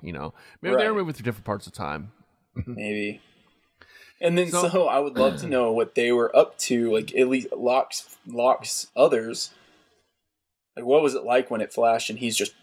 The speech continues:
Speaker 2: fucking gone? <laughs> Ah! Just, like,
Speaker 1: Maybe
Speaker 2: chickens,
Speaker 1: they do explain it. I don't know.
Speaker 2: chickens running around with their heads cut off. I
Speaker 1: Yeah.
Speaker 2: feel like you just did a Google search, and had you Google searched that,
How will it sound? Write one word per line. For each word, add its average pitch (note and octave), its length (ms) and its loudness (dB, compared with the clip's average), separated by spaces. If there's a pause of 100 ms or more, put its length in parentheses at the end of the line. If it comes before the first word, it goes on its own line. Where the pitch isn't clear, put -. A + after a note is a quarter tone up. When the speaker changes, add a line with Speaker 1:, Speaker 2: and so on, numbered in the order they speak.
Speaker 2:
fucking - 300 -10
gone? A2+ 420 -2
<laughs> - 60 -2 (840)
Ah! D#4 1160 0 (140)
Just, C#3+ 180 -2
like, D3+ 120 2
Speaker 1:
Maybe A#3+ 160 2
Speaker 2:
chickens, C#4+ 140 2
Speaker 1:
they D3 60 0
do D3+ 140 2
explain A2+ 440 -2
it. G2+ 80 -2
I G#2+ 80 0
don't A#2 200 2
know. G2+ 300 -6 (140)
Speaker 2:
chickens B2 380 -2
running A#2+ 180 4
around A#2+ 180 2
with A2+ 80 -6
their A#2 120 -2
heads A2+ 220 0
cut B2+ 180 0
off. B2+ 160 0
I B2 80 2
Speaker 1:
Yeah. G#2+ 60 -8
Speaker 2:
feel G#3 180 2
like F3+ 180 -2
you D3 80 -10
just C3 220 0
did C#3 140 4
a C#3+ 60 -4
Google A#2+ 360 2
search, G#2+ 380 0
and G#2 120 -6
had B2 280 2
you A2+ 100 -8
Google A#2 340 -2
searched - 420 -2
that, G2+ 340 -4